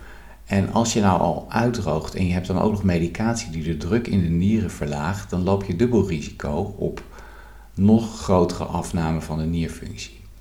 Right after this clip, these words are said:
Hè, dus normaal gesproken zijn al die middelen die je gebruikt bij een verminderde nierfunctie en die moeten zorgen dat de nieren beschermd worden, zijn ontzettend goed. Die werken hartstikke goed en die zijn ontzettend belangrijk.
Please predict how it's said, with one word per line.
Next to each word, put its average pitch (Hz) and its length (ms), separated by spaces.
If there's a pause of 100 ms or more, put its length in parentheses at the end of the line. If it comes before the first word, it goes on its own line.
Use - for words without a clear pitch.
(400)
Hè, 98 100
dus 101 180
normaal 101 320
gesproken - 480
zijn 87 180
al 95 140
die 87 100
middelen 85 440
die 82 120
je 80 120
gebruikt 82 440
bij 76 200
een 78 80
verminderde 85 480
nierfunctie 85 920
en 76 160
die 73 280 (360)
moeten 87 220
zorgen 90 320
dat 82 120
de 85 80
nieren 85 340
beschermd 110 480
worden, 73 260
zijn 87 280
ontzettend 95 480
goed. 101 300
Die 78 160
werken 98 340
hartstikke 101 500
goed 101 240
en - 60
die 80 100
zijn 90 120
ontzettend 90 400
belangrijk. 80 640